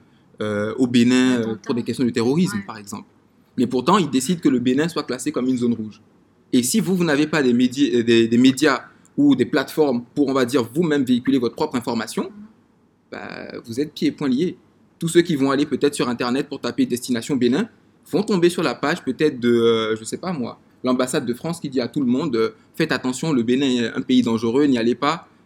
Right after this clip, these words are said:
Speaker 1: euh, il y a des groupes terroristes au nord. » Alors que la réalité est bien différente.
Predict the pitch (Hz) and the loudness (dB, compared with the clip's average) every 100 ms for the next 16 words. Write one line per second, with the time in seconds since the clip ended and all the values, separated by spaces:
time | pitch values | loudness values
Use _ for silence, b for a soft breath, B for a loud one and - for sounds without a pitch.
0 | - 113 113 117 135 123 117 139 - 123 | -6 -2 0 2 2 2 0 -2 0 0
1 | 120 139 - 135 139 - _ _ _ _ | 0 -2 -2 -2 -4 -10 _ _ _ _
2 | _ _ _ - 127 131 135 110 127 127 | _ _ _ -2 -2 2 4 4 4 2
3 | 127 139 117 139 127 147 147 135 - | 2 2 2 0 0 -2 -2 -2 -6